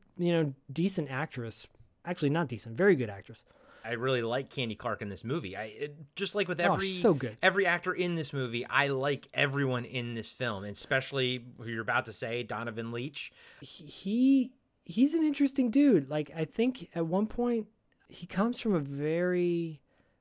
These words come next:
Speaker 1: interesting family. Like, he, he's, he's, uh, he's kind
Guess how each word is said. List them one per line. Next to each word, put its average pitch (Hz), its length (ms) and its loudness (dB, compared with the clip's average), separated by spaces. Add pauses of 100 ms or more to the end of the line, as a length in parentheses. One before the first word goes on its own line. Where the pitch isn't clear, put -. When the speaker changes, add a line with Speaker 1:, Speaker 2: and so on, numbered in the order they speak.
(160)
Speaker 1:
interesting 170 520 0
family. 190 840 -2
Like, 135 320 -4
he, 180 300 -6
he's, - 480 -4
he's, 139 380 -4
uh, 117 300 -4 (340)
he's 131 200 -12
kind 160 200 -6